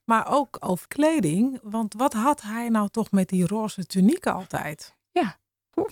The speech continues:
Speaker 2: ja. Daar liep hij in rond, hè. En hij was
Speaker 1: Ja.
Speaker 2: echt... Ja, hij was... Hij zag er altijd keurig netjes uit. En hij was heel vriendelijk. Maar wat hij daar nou, ja, misschien dat hij wel iets zag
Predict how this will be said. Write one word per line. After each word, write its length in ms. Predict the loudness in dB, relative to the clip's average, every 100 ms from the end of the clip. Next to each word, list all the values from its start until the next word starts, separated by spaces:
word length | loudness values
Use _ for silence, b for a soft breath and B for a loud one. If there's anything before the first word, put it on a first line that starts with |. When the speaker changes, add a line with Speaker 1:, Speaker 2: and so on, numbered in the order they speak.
| -4
Speaker 2:
ja. 320 | 0 0 0 -4 _ _ 2
Daar 140 | 6
liep 260 | 8 6 4
hij 80 | 4
in 200 | 6 6
rond, 340 | 6 4 4
hè. 60 | 4
En 100 | 4
hij 140 | 4
was 160 | 4 2
Speaker 1:
Ja. 60 | 2
Speaker 2:
echt... 340 | 0 -2 -10 _ _
Ja, 120 | -20 -14
hij 320 | -6 0 0 2
was... 340 | 0 0 -2 _ _ _
Hij 140 | 0 2
zag 180 | 2
er 60 | 2
altijd 220 | 0 -2 0
keurig 420 | 4 6 6 6
netjes 340 | 6 4 2 0
uit. 200 | 0 2
En 60 | 2
hij 80 | 4
was 100 | 4
heel 140 | 2
vriendelijk. 840 | 2 2 6 6 6 6 2 _ _
Maar 340 | 4 6 4 2
wat 300 | 0 0 2
hij 100 | 2
daar 240 | 4 4
nou, 260 | 4 2 2
ja, 280 | 2 0 0
misschien 400 | 2 4 6 6
dat 180 | 4 4
hij 100 | 4
wel 240 | 4 4 2
iets 420 | 2 2 2 4
zag 280 | 4 2